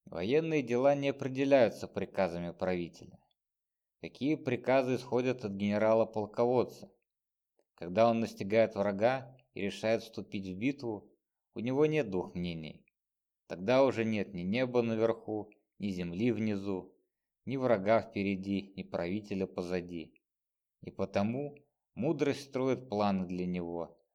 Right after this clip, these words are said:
а отвага сражается за него. Их дух воспаряет к голубым облакам – и они несутся подобно боевым лошадям, которые перешли в галоп. Еще до того, как послышится лязг оружия,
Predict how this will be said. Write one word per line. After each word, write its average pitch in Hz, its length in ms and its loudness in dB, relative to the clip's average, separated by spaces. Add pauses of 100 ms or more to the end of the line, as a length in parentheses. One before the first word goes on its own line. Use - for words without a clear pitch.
(200)
а 87 140 -4
отвага 123 380 0
сражается 101 800 -2
за 90 240 0
него. 82 480 -10 (720)
Их 123 220 -2
дух 160 240 0
воспаряет 131 500 2
к 113 60 -8
голубым 110 520 2
облакам – 98 640 0 (520)
и 92 80 -4
они 123 500 -2
несутся 104 540 -6
подобно 123 560 0
боевым 107 480 2
лошадям, 101 560 -4
которые 92 440 -4
перешли 87 500 -8
в 87 100 -6
галоп. 82 440 -4 (720)
Еще 156 280 -2
до 151 120 2
того, 139 300 4
как - 220 -10
послышится 113 640 -4
лязг 110 400 2
оружия, 113 600 -2